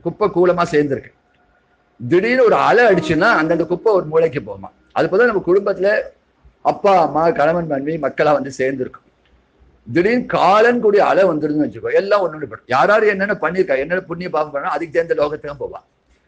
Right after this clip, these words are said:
புண்ணியம் பண்ணா சொர்க்கத்துக்கு போவா, பாவம் பண்ணா நரகத்துக்கு போவா, புண்ணியம் பாவம் கலந்து பண்ணா திருப்பி மனுஷாலாவோ படுப்பா. ரொம்ப பாவம் செஞ்சா கடைசி அதம நிலைக்கு போயிடுவா,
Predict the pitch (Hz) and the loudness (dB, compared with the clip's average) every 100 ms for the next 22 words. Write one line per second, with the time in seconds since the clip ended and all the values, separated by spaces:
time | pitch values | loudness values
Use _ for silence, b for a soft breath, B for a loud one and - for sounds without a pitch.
0 | _ 175 190 170 147 160 156 139 135 127 | _ -2 0 -2 -2 -2 -2 -2 -2 -2
1 | 110 131 147 147 139 147 143 139 117 127 | -2 -2 0 0 0 0 -6 -6 -6 -6
2 | 135 120 110 135 - 160 175 170 143 143 | -8 -10 -6 -6 -6 -10 -10 -4 -4 -2
3 | 127 143 151 131 160 156 147 151 127 123 | -4 -2 -2 -6 -8 -8 -10 -10 -10 -4
4 | 127 117 113 170 143 - - _ _ _ | -2 -2 -2 -2 -4 -10 -16 _ _ _
5 | _ _ - 113 170 220 214 170 175 175 | _ _ -4 -2 0 0 2 2 2 0
6 | 147 143 185 143 139 131 110 127 180 196 | -2 -2 -2 -2 0 -2 -2 0 0 0
7 | 190 160 160 123 104 | -2 -4 -4 -8 -10